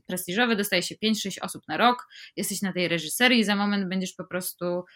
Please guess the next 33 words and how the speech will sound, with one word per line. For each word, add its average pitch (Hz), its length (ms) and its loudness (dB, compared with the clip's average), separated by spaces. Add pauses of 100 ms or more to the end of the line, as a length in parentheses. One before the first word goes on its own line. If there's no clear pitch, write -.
(140)
gwiazdą, 180 760 2
jeżeli 165 760 -4
jakby 160 300 -8
ci - 120 -8
się 202 120 -6
uda, 285 240 4
jak 233 100 0
ci - 80 -4
się 233 140 -2
nie 214 100 -2
uda, 208 280 -2
no 185 100 -8
to - 120 -16
tam 170 140 -4
też 170 140 -10
coś 165 140 -12
będziesz 160 300 -6
robić, 117 480 -10
nie? 101 300 0 (640)
W - 40 -14
takim 226 260 6
dużym 226 220 6
skrócie, - 500 0 (380)
że 208 80 0
jakby 208 200 4
gra 247 240 10
jest 240 140 6
warta 226 220 4
świeczki, 330 680 0 (280)
daj 294 160 10
się 330 120 4
poupokarzać 294 760 4
trochę, 320 500 2